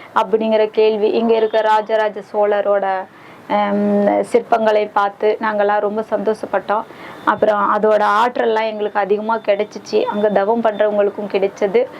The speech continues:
நீங்களும் யாராவது உங்களுக்கு தஞ்சை பெரிய கோயில் வந்தீங்கன்னா கோவிலை மட்டும் சுற்றி பார்க்காதீர்கள், அங்க இருக்க நன்மைகளை பெற்றுக்கோங்க, ஆற்றலை பெற்றுக்கொள்ளுங்கள். அங்கு உட்கார்ந்து சில நிமிடங்கள் அந்த, அங்கு இருந்தவர்கள் என்ன செஞ்சார்கள் அப்படின்னு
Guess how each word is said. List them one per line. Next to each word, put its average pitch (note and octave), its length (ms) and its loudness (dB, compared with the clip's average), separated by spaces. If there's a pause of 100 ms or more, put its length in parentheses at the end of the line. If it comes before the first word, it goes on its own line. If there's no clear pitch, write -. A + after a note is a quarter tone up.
(360)
நீங்களும் A#3 480 2
யாராவது G#3+ 720 2
உங்களுக்கு G#3+ 340 -2
தஞ்சை G#3 320 0
பெரிய A3 400 2
கோயில் G#3 240 2
வந்தீங்கன்னா G#3 400 -2 (100)
கோவிலை A#3 380 2
மட்டும் G#3+ 320 -4
சுற்றி G#3 280 -4
பார்க்காதீர்கள், G3 840 0
அங்க G#3 220 0
இருக்க G3+ 200 0
நன்மைகளை G#3+ 680 0
பெற்றுக்கோங்க, G3 440 -4
ஆற்றலை G#3 600 -2
பெற்றுக்கொள்ளுங்கள். G3 680 0 (600)
அங்கு B3+ 300 4
உட்கார்ந்து C4 400 0
சில A3+ 260 2
நிமிடங்கள் A#3 720 0 (360)
அந்த, A3 320 2 (560)
அங்கு A3+ 340 0
இருந்தவர்கள் C4 640 4
என்ன A3 260 -2
செஞ்சார்கள் C4 760 2
அப்படின்னு A3+ 380 0